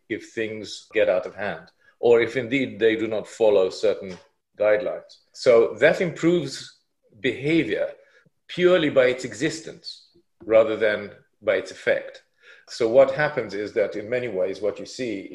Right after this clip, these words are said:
is that there's less need to intervene, because the fact that agents know that they're being observed makes their behavior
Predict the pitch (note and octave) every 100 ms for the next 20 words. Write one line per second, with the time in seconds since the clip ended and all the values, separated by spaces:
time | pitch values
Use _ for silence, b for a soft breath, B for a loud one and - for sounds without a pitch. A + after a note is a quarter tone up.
0 | G#2 G#2 - b b b _ - A2+ A2
1 | A2 - A2 C3 F3 - - - _ G#2+
2 | A#2+ B2 A2 G2 F#2+ _ _ - A2+ G2
3 | A#2 G2+ G#2 F#2+ D3 F#2+ D#2+ G2 _ _
4 | _ _ G#2 G#2 A#2+ G#2+ G2+ - - G#2+
5 | - D3 C3+ - G#2 A2 G2+ - A2 G#2+
6 | F#2+ - A#2+ C#3 A2+ G#2 G2+ G#2 G2+ F2+
7 | A2+ A2+ F2 - - _ F2+ G2+ - G2+
8 | F#2+ G2+ F#2+ F#2